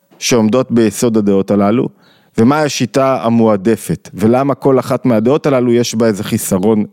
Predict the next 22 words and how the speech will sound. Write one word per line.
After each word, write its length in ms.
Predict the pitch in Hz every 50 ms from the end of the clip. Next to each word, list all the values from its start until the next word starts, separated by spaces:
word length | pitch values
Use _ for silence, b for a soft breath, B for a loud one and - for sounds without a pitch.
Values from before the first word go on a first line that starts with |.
| -
מסוים. 540 | 101 101 95 - - 107 107 104 90 80 78 - B B B B B B B B B B B B B
כל 240 | - - 151 165 165
אחת 300 | 147 - - 147 143 -
מהדעות 720 | - 117 104 101 90 92 101 117 120 104 92 - - - _ _ _ _ _ _ -
שמציעים 720 | - - 113 107 107 101 - - 123 123 123 110 92 80 76 - _ _ _ _ _ _ _ -
בני 200 | 90 95 117 123
ישראל 540 | 120 110 - - 110 113 110 104 92 80 82 - _ _ _ -
להתמודדות 840 | 110 107 113 107 - 104 113 113 107 113 110 117 107 95 - - - _ _ _
עם 160 | - 104 117 117
המשבר 420 | 107 104 98 - - 117 131 123
שהם 200 | 107 - 113 98
כרגע 320 | - 110 107 113 110 113
נמצאים 520 | 107 107 104 98 - 104 98 92 92 95 87
בו, 180 | 101 107 110 - b b b b b b b b b b b b
זו 180 | 95 101 107 98
גם 340 | 101 120 113 117 110 104 - - _ - -
דעה 380 | 90 101 110 123 160 170 160 139
כיצד 340 | - 113 101 - 135 139
להתמודד 460 | 156 156 147 - 139 135 135 160 156 147
עם 60 | 147
עולם 280 | 139 139 156 156 156
רגשי, 360 | 147 151 147 139 - - -